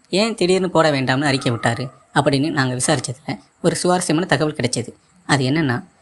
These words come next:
கடந்த நவம்பர் ஏழாம் தேதி, அதாவது கமல் அவர்களின் பிறந்த நாள் அன்னைக்கு, கமல் நடித்து இயக்குனர் மணிரத்னம் அவர்கள் இயக்கி அடுத்த வருஷம் ஜூன் மாசம் அஞ்சாம் தேதி வெளிவரப்போற தக் லைஃப்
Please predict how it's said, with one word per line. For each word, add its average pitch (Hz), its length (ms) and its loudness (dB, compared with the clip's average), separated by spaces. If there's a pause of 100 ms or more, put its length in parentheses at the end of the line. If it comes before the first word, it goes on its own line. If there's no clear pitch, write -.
(160)
கடந்த 147 300 2
நவம்பர் 147 380 2
ஏழாம் 165 300 2
தேதி, 120 280 -2 (100)
அதாவது 135 480 -2 (240)
கமல் 202 220 2
அவர்களின் 135 320 0
பிறந்த 165 240 2
நாள் 135 120 0
அன்னைக்கு, 120 460 -4 (240)
கமல் 185 240 0
நடித்து 143 500 -2 (200)
இயக்குனர் 147 360 0
மணிரத்னம் 180 480 0
அவர்கள் 131 340 -2
இயக்கி 143 500 -4 (200)
அடுத்த 160 260 0
வருஷம் 165 220 0
ஜூன் 185 200 0
மாசம் 160 360 -2
அஞ்சாம் 175 320 0
தேதி 139 360 -4 (200)
வெளிவரப்போற 165 640 2 (320)
தக் 190 200 2
லைஃப் 214 200 2